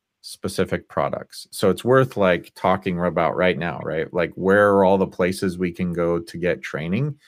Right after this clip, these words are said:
There's industry, there's,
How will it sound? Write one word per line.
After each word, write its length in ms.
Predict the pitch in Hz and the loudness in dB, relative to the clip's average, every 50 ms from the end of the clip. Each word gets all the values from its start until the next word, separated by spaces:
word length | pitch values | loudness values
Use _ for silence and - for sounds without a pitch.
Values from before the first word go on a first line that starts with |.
| _ _ _ _ _ _ _ _ _ _ _ _ - | _ _ _ _ _ _ _ _ _ _ _ _ 0
There's 460 | 98 95 90 87 85 80 - - - _ - | 2 4 4 4 2 -2 -4 -10 -14 _ -2
industry, 1000 | 98 95 98 98 101 98 - - - - 98 95 92 92 90 90 92 92 95 98 _ _ _ _ _ _ - | 2 2 4 4 2 0 -2 -6 -4 -2 0 2 2 2 0 0 0 -2 -4 -8 _ _ _ _ _ _ -2
there's, 220 | 98 95 85 - | 0 0 0 -2